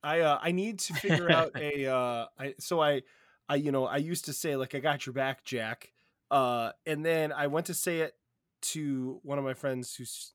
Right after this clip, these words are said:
Speaker 1: whose girl, uh, I went to say it to her one time, and I was like, "Well, I can't say that." So I started saying, "I'm in your lane, Jane." Um,
Speaker 2: Okay.
Speaker 1: <laughs> so
Speaker 2: All
Speaker 1: now
Speaker 2: right.
Speaker 1: I'll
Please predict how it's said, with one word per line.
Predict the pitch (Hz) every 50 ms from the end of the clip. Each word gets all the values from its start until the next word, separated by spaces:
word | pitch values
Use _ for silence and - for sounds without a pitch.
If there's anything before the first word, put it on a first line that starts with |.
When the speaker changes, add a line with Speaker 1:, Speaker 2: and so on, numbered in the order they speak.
| -
Speaker 1:
whose | 131 127 120 113
girl, | - - 175 214 208 156 123 117 107 - _ _
uh, | 123 120 117 110 107 98
I | 117
went | 123 123 117
to | - -
say | - 127
it | 120 120
to | - 107
her | 139 151 165
one | 147 127 120
time, | - 131 117 113 113 113
and | 113
I | 113
was | 110 117
like, | 117 - -
"Well, | 139 -
I | -
can't | 208 220 170
say | - 139 120
that." | 113 147 156 139 117 107 - _ _ _ _ _ _ _
So | _ - 160
I | 147
started | 139 - 170 160 160 147
saying, | - - 147 139 135 131
"I'm | 131 139
in | 165 175 175
your | 151 147
lane, | 143 160 170 170 151 127 123
Jane." | 113 120 127 127 131 135 143 147 151 _ _ _ _ _ _ _ _
Um, | - 127 127 113 117 131
Speaker 2:
Okay. | 135 - 139 123 131 - - - - - _ _
Speaker 1:
<laughs> | _ _ _ _ _ _ _
so | - - 147
Speaker 2:
All | 135
Speaker 1:
now | 139 139
Speaker 2:
right. | 147 143
Speaker 1:
I'll | 143